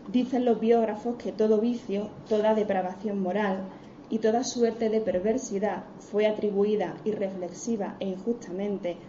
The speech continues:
a esta mujer en los periódicos, los folletos y los libelos de la época. Finalmente, fue decapitada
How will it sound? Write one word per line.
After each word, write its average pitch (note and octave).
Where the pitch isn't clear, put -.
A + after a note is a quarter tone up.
a G3+
esta G#3+
mujer A3+
en F#3+
los F#3+
periódicos, G#3
los G3
folletos F#3+
y A#3
los G3+
libelos F#3+
de G3
la F3
época. -
Finalmente, A#3
fue G#2
decapitada G3+